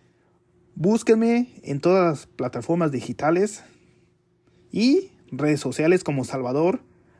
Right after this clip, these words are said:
Aboites. Estamos en TikTok como Salvador guion bajo Aboites T V. También tengo ya mi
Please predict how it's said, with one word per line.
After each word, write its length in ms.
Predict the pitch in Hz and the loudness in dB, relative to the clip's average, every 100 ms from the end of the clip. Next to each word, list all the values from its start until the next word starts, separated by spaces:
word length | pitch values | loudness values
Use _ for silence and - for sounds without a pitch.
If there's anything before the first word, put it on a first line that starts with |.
| _ | _
Aboites. 680 | 123 120 135 - - - - _ _ _ _ _ _ _ _ _ | -6 -2 -2 -4 -12 -14 -20 _ _ _ _ _ _ _ _ _
Estamos 360 | - - 160 151 | -8 -4 -4 -4
en 120 | 127 | -2
TikTok 420 | 170 - 175 180 | -2 0 0 -2
como 160 | 160 135 | -2 -6
Salvador 560 | - 123 120 165 190 - | -6 -6 0 0 0 -6
guion 560 | 147 139 151 180 202 214 - - | -10 2 4 4 2 -4 -12 -6
bajo 460 | 131 131 - 202 202 - _ - | -2 -2 -2 -6 -6 -12 _ -10
Aboites 680 | 123 120 143 147 165 165 - _ _ _ _ _ - | -8 -4 -4 -2 -2 -4 -14 _ _ _ _ _ -6
T 280 | 160 151 | -4 -4
V. 280 | 147 175 143 - _ _ | -4 -4 -4 -10 _ _
También 280 | 120 135 143 | -8 -6 -4
tengo 280 | 170 160 | -4 0
ya 280 | 151 156 151 _ _ _ _ _ _ - | 0 0 -2 _ _ _ _ _ _ -10
mi 320 | 151 143 135 | -6 -6 -8